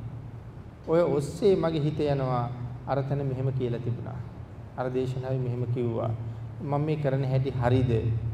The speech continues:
මම මේ ඉඳගෙන ඉන්න හැටිද? ඒක හරිද? කියලා ඒ ඒ කරුණ ඔස්සේ හිත යන්න, හිත යන්න පටන් ගන්නවා. හැබැයි ඒ මීට ගියා කියලා කියන්නේ විසිරිලායි තියෙන්නේ.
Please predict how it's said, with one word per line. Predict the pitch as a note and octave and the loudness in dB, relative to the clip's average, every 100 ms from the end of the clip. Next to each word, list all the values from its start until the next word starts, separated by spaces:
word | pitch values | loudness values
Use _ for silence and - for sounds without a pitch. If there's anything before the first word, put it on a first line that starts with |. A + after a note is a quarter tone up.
| - - | -4 -6
මම | - | -2
මේ | E3 D#3+ | -2 0
ඉඳගෙන | C#3 C#3 C3+ | 2 2 2
ඉන්න | C3+ C3+ | 2 2
හැටිද? | B2 A#2+ A#2 A#2 A#2 A2+ - - - - - - | 2 2 2 2 2 0 -2 -4 -8 -8 -10 -8
ඒක | C#3+ C#3 | -4 0
හරිද? | B2 C3+ C#3+ C#3 C#3 - - - - - | 4 6 6 4 0 -2 -4 -8 -12 -6
කියලා | F3+ G3 | -2 0
ඒ | F3 D#3+ D#3 | 0 0 0
ඒ | E3 | 0
කරුණ | E3 C#3 E3 | 0 0 0
ඔස්සේ | F3 E3+ - E3+ | 0 -2 -2 0
හිත | D#3+ D#3 | 0 2
යන්න, | D#3+ E3 F#3+ C#4 - - - - | 0 0 0 -2 -4 -12 -12 -10
හිත | - C3+ | -8 -4
යන්න | C#3 C#3+ | -2 -2
පටන් | C3+ C3+ A2+ | -4 -4 -2
ගන්නවා. | A2 A2 - - - - - | -2 -2 -2 -6 -6 -8 -8
හැබැයි | - E3 E3 | -4 -4 -2
ඒ | D#3 | 0
මීට | D#3 D#3 | 0 0
ගියා | E3 D#3+ F#3 | 0 2 2
කියලා | F#3 G3 F#3+ | 0 0 0
කියන්නේ | G3+ G#3+ A#3 D#4 - - - - - - - - - | 0 0 -2 -4 -8 -12 -14 -14 -16 -16 -16 -16 -16
විසිරිලායි | - F#3 A3 G#3 C3+ B2+ | -8 -4 0 2 2 2
තියෙන්නේ. | A#2+ G#2+ A2+ | 0 0 -2